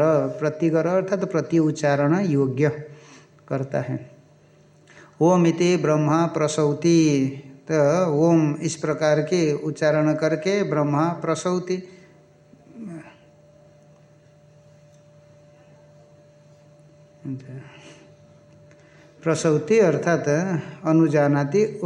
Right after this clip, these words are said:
अनुमति देता है। ब्रह्मा भी तो अनुमति देता है, क्योंकि ब्रह्मा कर्म का मुख्य होता है।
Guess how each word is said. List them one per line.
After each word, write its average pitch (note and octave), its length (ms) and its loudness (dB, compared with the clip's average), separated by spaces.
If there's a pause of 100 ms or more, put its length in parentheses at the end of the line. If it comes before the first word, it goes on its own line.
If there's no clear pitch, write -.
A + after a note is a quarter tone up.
(200)
अनुमति E3 540 4
देता C#3 320 2
है। C3 320 -10 (300)
ब्रह्मा D3+ 520 2
भी F#3 260 2 (680)
तो E3 220 4
अनुमति D#3+ 600 2
देता C#3 320 0
है, B2+ 180 -4
क्योंकि D#3+ 300 0
ब्रह्मा D#3 540 2
कर्म D#3 560 0
का F3 200 -6
मुख्य C#3+ 400 -2
होता C3+ 300 -2
है। B2+ 380 -8